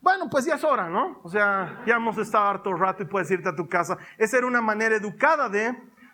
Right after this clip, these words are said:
despacharte. Y sin embargo, David dice, "En tu presencia nunca se vacía la copa. Siempre quieres estar conmigo.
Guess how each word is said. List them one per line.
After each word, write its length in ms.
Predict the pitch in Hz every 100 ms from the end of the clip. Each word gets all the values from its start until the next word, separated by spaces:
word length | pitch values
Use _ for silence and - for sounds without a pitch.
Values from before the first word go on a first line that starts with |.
| -
despacharte. 920 | 240 247 269 311 330 311 185 131 - - -
Y 100 | 240
sin 220 | 247 349
embargo, 480 | 311 269 277 269 226
David 420 | 202 175 254 214
dice, 340 | 196 165 208 -
"En 160 | 185
tu 120 | 170 175
presencia 800 | 175 160 214 202 202 196 202 - _ _ _ _ _ _
nunca 560 | 151 190 254 240 196
se 280 | 180 - 175 160
vacía 520 | 151 151 185 180 156
la 220 | 151 147
copa. 440 | - 160 135 113 _ _ _ _
Siempre 580 | - - 247 254 202 180
quieres 360 | - 202 185 156
estar 380 | 147 175 170
conmigo. 680 | 165 151 135 151 175 135 120